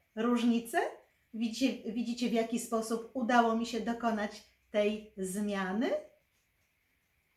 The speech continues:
No, oczywiście jest to, e, taka zagadka logiczna, może nie tyle matematyczna, co logiczna,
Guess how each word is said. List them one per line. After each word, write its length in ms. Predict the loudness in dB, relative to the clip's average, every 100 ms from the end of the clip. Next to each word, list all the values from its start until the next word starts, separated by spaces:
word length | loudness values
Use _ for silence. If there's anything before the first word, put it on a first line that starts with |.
| -2
No, 380 | 2 2 0 -4 -16 -2
oczywiście 960 | 0 2 2 2 0 -2 -2 0 0 -6 -20 -20 -4
jest 340 | 0 0 0
to, 340 | 0 0 0 -6 _ -8
e, 600 | -4 -2 0 0 -2 -6
taka 560 | -6 -6 -4 -6 -6 -6
zagadka 680 | -4 -2 -4 -6 -8 -10 -10 _
logiczna, 960 | 2 6 6 4 -2 -4 -4 -4 -4 -2
może 240 | 0 0
nie 140 | 0 2
tyle 280 | 4 4
matematyczna, 720 | 4 4 2 2 -2 -2 -2 -2
co 220 | -4 -6 -8 -14 -4
logiczna, 880 | 0 2 2 0 -6 -10 -2 -2